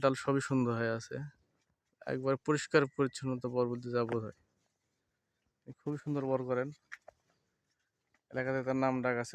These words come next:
বর করার জন্য। সবগুলো একই সমান, যেই পিলিতি ঢুকবো ইনশাল্লাহ খুবই সুন্দর চমৎকার।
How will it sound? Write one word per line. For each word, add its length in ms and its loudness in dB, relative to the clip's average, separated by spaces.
বর 180 -2
করার 220 -4
জন্য। 180 -8
সবগুলো 440 6
একই 200 8
সমান, 220 6
যেই 200 8
পিলিতি 340 2
ঢুকবো 280 0
ইনশাল্লাহ 460 2
খুবই 240 -2
সুন্দর 220 2
চমৎকার। 420 4